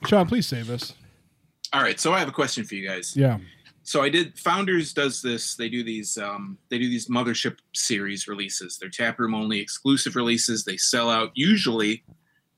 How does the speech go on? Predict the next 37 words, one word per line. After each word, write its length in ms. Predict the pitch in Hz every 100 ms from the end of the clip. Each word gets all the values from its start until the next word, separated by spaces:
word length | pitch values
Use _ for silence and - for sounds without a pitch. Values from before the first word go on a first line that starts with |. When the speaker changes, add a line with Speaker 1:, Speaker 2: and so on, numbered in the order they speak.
| -
Speaker 2:
very 220 | 117 117
quickly. 640 | - 107 - 104 101 92 _ _ _ _ -
Uh, 360 | 92 92 90 90
you 180 | 98 98
can 180 | 110 98
usually 400 | 113 110 107 98
go 240 | 101 104
and 120 | 104
buy 500 | 101 101 101 101 98 87
as 160 | 104
much 200 | 110 117
as 120 | 123 113
you'd 160 | 110
like. 340 | 104 101 101 -
They 100 | 107
did, 320 | 107 104 101
uh, 320 | 101 98 95 95 _ _ _ _ _ _ -
they, 380 | 101 98 95 -
they 120 | 104
reissued 600 | 104 117 110 - 120 107
their 240 | 104 101 101
Im-, 200 | 107 - _ - -
Founders 460 | 120 120 117 113
Imperial, 640 | 113 92 123 117 113 110 101
barrel-aged 720 | 127 135 131 113 110 104 -
Imperial 460 | 110 - 113 107 101
Stout. 440 | - 104 101 101 - - - - _ -
They 100 | 101
did 160 | 98
this 320 | 98 95 - _ -
release 280 | 107 98 -
called 200 | - -
Panther 340 | 214 175 -
Cub. 400 | - 151 151 135
It 120 | 113
sold 300 | - 139 127
out 300 | 120 123 120